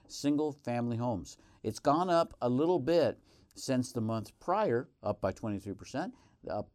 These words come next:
from the year prior, also fourteen percent. That's what I like, Ernie, is that year to year we're seeing more homes available for the people that are really desperate to find homes.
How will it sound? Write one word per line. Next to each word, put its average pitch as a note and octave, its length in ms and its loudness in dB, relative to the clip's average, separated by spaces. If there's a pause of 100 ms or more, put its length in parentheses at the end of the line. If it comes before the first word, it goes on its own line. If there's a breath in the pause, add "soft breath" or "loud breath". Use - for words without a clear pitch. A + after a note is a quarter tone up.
from A#2 240 0
the G#2+ 80 0
year A#2+ 240 2
prior, D3 460 2
also A#2+ 400 2
fourteen A#2+ 420 -4
percent. A2 280 -8
That's B2+ 200 -2
what A#2 80 0
I B2 100 4
like, F#2+ 260 -2
Ernie, F#2+ 220 -4
is F2+ 140 -6
that F#2+ 140 -4 (300 loud breath)
year C3+ 180 6
to A2+ 100 2
year B2+ 260 4
we're G2 160 -2
seeing G2 320 -6
more G2+ 160 -2
homes G2+ 280 -6
available G2 360 0
for - 140 -12
the E2+ 160 -10 (260 loud breath)
people B3 240 4
that - 80 10
are C#3+ 80 8
really F3+ 160 8
desperate C3 360 -4
to G#2+ 60 -14
find G#2+ 240 -4
homes. C3+ 360 0